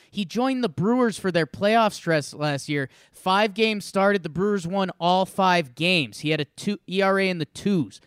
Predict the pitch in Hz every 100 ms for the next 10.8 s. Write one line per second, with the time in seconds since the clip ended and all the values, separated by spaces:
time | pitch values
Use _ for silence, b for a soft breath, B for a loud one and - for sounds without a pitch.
0 | b b 156 160 202 - 208 202 - 190
1 | 202 - 180 170 180 170 170 151 160 180
2 | - 110 101 b b - 175 160 233 233
3 | 214 208 190 165 - 226 285 190 160 b
4 | b 160 160 160 - 202 277 254 160 143
5 | 135 135 - 160 139 139 139 135 147 139
6 | 139 131 123 135 131 131 123 131 127 127
7 | 123 127 127 127 b b 147 147 151 240
8 | 180 - _ - 180 202 196 202 202 185
9 | 190 165 226 262 165 147 131 104 - 151
10 | 139 143 147 139 135 127 120